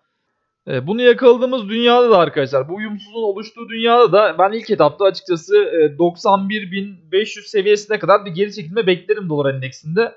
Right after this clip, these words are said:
E, bu da doğrudan, e, tüm endekslerin yukarıya yönlü hareket demek. Yani sadece Bitcoin değil aslında, işte altın olsun, hisse senetleri olsun,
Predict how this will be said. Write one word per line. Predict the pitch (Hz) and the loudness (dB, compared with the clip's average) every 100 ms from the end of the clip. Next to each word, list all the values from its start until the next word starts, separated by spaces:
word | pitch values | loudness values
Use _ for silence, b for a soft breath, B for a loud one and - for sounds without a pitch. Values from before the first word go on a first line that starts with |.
| _ _ - | _ _ -6
E, | 147 151 | -2 -2
bu | 214 | 2
da | 226 220 | 2 4
doğrudan, | 214 220 190 196 233 - _ _ _ - | 6 6 6 0 0 -8 _ _ _ -6
e, | 139 139 139 | -2 -2 -2
tüm | 247 | 0
endekslerin | 247 220 226 220 208 214 262 _ - | 0 2 0 0 0 0 -2 _ -12
yukarıya | 160 175 226 233 247 | -6 0 2 4 4
yönlü | 208 202 | 2 2
hareket | 240 208 202 220 185 | 0 2 0 -2 -4
demek. | 202 143 - | -4 -4 -8
Yani | 135 131 131 | -8 -6 0
sadece | 180 180 165 | 0 0 -6
Bitcoin | 180 - 202 190 | -10 -4 -4 -2
değil | 196 165 | -2 0
aslında, | 135 - 147 208 196 - _ | -2 -8 -10 -6 -6 -8 _
işte | 147 - - | -18 -14 -4
altın | 147 165 175 | 0 0 -2
olsun, | 180 165 180 175 | -4 -4 -6 -10
hisse | 160 180 | -8 -6
senetleri | 180 185 180 185 | -4 -4 -4 0
olsun, | 180 139 208 | 0 -2 -8